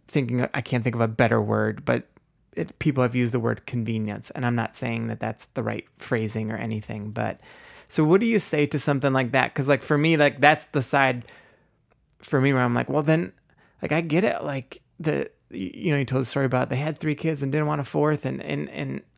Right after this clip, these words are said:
all of those things. And, and that's a story that I've heard before. And I'm like, but who are we to decide life in that scenario? You know, so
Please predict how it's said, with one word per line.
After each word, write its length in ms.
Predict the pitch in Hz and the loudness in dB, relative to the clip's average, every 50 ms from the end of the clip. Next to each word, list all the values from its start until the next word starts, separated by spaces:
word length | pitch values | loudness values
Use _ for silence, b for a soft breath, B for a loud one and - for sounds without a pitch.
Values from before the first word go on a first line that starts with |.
| _ - | _ 0
all 160 | 156 151 156 | 2 2 2
of 60 | 147 | 4
those 240 | 143 147 147 135 - | 2 2 2 2 0
things. 340 | - 151 143 147 147 143 131 | 0 0 0 0 -2 -2 -2
And, 220 | 135 123 123 113 B B B B B B B | -2 -2 -2 -4 B B B B B B B
and 300 | - 147 139 147 160 - _ _ _ | -8 -8 -6 -6 -6 -8 _ _ _
that's 260 | - 165 151 - - | -2 -2 0 0 0
a 60 | - 147 | 0 2
story 320 | - - - 151 156 156 | 2 2 2 2 2 2
that 80 | 147 131 | 2 0
I've 80 | - | -2
heard 380 | - - - 143 143 147 147 151 | -4 -2 -2 0 0 0 0 -2
before. 840 | 170 147 123 - - - 151 156 180 165 139 123 120 123 127 120 B B B B B B B B B | -4 -4 -4 -4 -4 -2 0 0 2 2 2 2 2 0 -2 -4 B B B B B B B B B
And 140 | - 143 | -4 -4
I'm 80 | 143 147 | -2 0
like, 180 | 143 139 127 - | -2 -2 -2 -2
but 240 | 139 135 - - - - 131 | -2 -2 -2 -4 -6 -8 -4
who 180 | - 180 214 | 0 0 2
are 120 | 233 214 170 | 2 2 2
we 280 | 147 139 143 151 175 | 2 2 2 2 2
to 100 | 190 190 | 2 0
decide 920 | 151 135 143 123 - - - - - - 90 - 131 127 127 127 120 131 135 - _ _ _ _ _ _ _ _ _ _ _ _ | 0 -2 -2 -2 -2 -2 -2 -2 -2 -2 -2 0 0 -2 -2 -4 -6 -10 -12 -14 _ _ _ _ _ _ _ _ _ _ _ _
life 480 | - 139 123 123 139 214 214 - - - | -4 0 2 4 4 4 2 0 -2 -2
in 120 | 135 113 | -2 -2
that 200 | 110 101 - - | -2 -4 -4 -4
scenario? 760 | - - - 123 113 - - - - - - - - 151 - _ _ _ _ _ _ _ _ _ _ _ _ _ _ _ - | -6 -4 -4 -6 -6 -8 -8 -10 -10 -10 -10 -10 -12 -12 -16 _ _ _ _ _ _ _ _ _ _ _ _ _ _ _ 0
You 80 | 156 | 2
know, 140 | 139 139 147 | 2 2 4
so 540 | 151 - - 160 143 135 135 131 135 - - | 4 4 6 6 8 8 6 4 2 0 -4